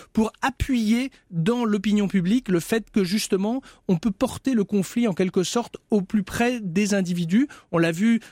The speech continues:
euh, au début de l'année deux mille quinze avec, euh, la modification de site Internet, euh, du mémorial de Caen, d'un très grand nombre de collectivités locales en France. Ça n'a pas d'impact militaire. Par contre,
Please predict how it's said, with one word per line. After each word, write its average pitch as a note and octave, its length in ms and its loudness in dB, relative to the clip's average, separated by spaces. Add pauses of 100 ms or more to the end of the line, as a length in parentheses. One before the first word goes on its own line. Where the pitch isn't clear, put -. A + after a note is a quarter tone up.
(120)
euh, E3 100 2
au F3+ 160 0
début F3 220 0
de F3 40 -2
l'année F3 280 0
deux E3+ 240 0
mille E3 160 -4
quinze F#3+ 260 0
avec, D#3+ 300 0
euh, D#3 200 2
la C#3+ 140 2
modification F3+ 680 0
de F3+ 40 -2
site E3+ 200 -4
Internet, E3 440 0 (280)
euh, D3+ 240 2
du D3 100 0
mémorial D#3+ 460 2
de F#3+ 180 2
Caen, A3 200 0
d'un E3+ 120 -2
très - 160 -2
grand F3 180 0
nombre F3+ 200 2
de D#3+ 60 2
collectivités F#3 640 -2
locales E3 280 -2
en D3+ 80 -2
France. B3 300 -2 (220)
Ça G#3+ 160 0
n'a G#3 80 0
pas C4+ 160 -4
d'impact A3 500 -2
militaire. G3 600 0
Par F#3 180 -4
contre, C4 300 -2